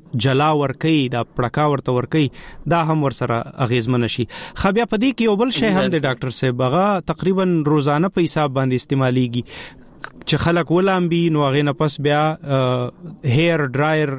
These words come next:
Speaker 1: استعمالوي، که نه، هغه ماشین چې ویښته وچوي، هغه هم همداسې
Speaker 2: مهم.
Speaker 1: تاواني ده؟
Speaker 2: نه، هغه مطلب چې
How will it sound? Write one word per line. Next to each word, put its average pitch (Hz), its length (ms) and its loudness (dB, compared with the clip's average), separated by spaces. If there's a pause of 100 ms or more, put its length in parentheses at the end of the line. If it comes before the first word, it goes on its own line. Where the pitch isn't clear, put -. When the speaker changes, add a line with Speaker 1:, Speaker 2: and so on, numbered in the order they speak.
(120)
Speaker 1:
استعمالوي، 127 540 0
که 139 140 -2
نه، 175 160 2
هغه 156 100 2
ماشین 143 360 0
چې - 100 -2
ویښته 135 460 0 (360)
وچوي، 143 480 2 (760)
هغه 135 220 2
هم 226 240 2
همداسې 214 300 2
Speaker 2:
مهم. 135 100 0
Speaker 1:
تاواني 185 380 2
ده؟ 175 180 -4 (680)
Speaker 2:
نه، 208 240 2 (260)
هغه 196 340 0 (920)
مطلب 214 500 -2 (340)
چې 185 540 -2